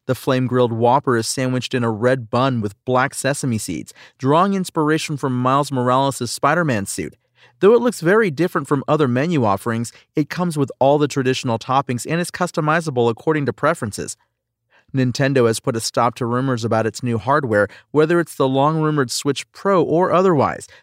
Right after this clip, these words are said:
by declaring that a Switch successor won't be released until April twenty twenty-four at the earliest. As reported by Bloomberg, Nintendo President Shuntaro Furukawa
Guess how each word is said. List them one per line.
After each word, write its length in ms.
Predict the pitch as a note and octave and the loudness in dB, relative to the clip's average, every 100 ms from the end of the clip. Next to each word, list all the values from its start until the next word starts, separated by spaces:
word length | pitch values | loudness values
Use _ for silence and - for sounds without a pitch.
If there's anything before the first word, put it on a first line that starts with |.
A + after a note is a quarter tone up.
| - | -2
by 100 | C3 | 0
declaring 520 | B2+ - D3 C3+ C3 | 0 -4 -2 0 0
that 120 | A#2 | -2
a 60 | A2+ | -2
Switch 360 | - C#3 B2 | -6 -4 -4
successor 640 | - B2 - F#3 F#3+ D3+ C#3+ - - | -6 -6 -2 -2 0 -2 -2 -6 -2
won't 260 | C#3 A3+ | 2 2
be 140 | A3 A3 | 2 0
released 420 | F#3 E3 F3 - | 0 0 -2 -4
until 260 | D3+ D#3 - | -2 -2 0
April 260 | D3+ D3+ D3 | -2 -2 -4
twenty 280 | - C#3 B2+ | -4 -6 -4
twenty-four 640 | C#3 C3 A#2 - F#3 D3+ | -4 -6 -4 0 2 2
at 160 | C3 - | 0 -2
the 100 | - | -2
earliest. 540 | E3+ F#3 D#3+ D#2+ - _ _ _ _ _ | 0 2 2 -2 -6 _ _ _ _ _
As 200 | C3 A#2+ | -2 0
reported 440 | B2+ - C#3 B2+ A2 | 0 0 -2 0 -2
by 160 | G#2 | -2
Bloomberg, 600 | G2 C3 F#3+ D#3 G2+ F2+ - - | -2 -2 -2 0 0 -2 -8 -6
Nintendo 460 | C3 A#2+ C3+ B2+ A#2+ | -4 -2 -2 0 0
President 480 | - B2 A#2+ A#2+ A#2 | 0 -2 0 -6 -6
Shuntaro 680 | - A#2+ - - C3+ A#2+ | -6 -6 -6 0 4 4
Furukawa 800 | - C3+ A#2 G#2+ - F3+ B2 | 2 0 2 0 0 2 2